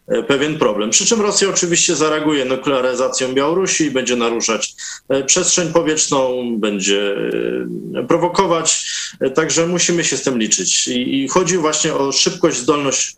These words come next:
do odpowiedzi. E, więc to nawet nie chodzi o masę wojsk czy masę sprzętu, ale zdolności do odpowiedzi, zdolności do obrony. Bo czasami, jak widzieliśmy w przypadku wojny,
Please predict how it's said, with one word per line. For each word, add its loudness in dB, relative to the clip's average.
do 2
odpowiedzi. -2
E, 0
więc -2
to 0
nawet 0
nie 2
chodzi 0
o 0
masę 0
wojsk -2
czy -2
masę 2
sprzętu, 0
ale 2
zdolności 2
do 2
odpowiedzi, 0
zdolności 0
do 0
obrony. -2
Bo -2
czasami, 0
jak -2
widzieliśmy 0
w -4
przypadku 0
wojny, 0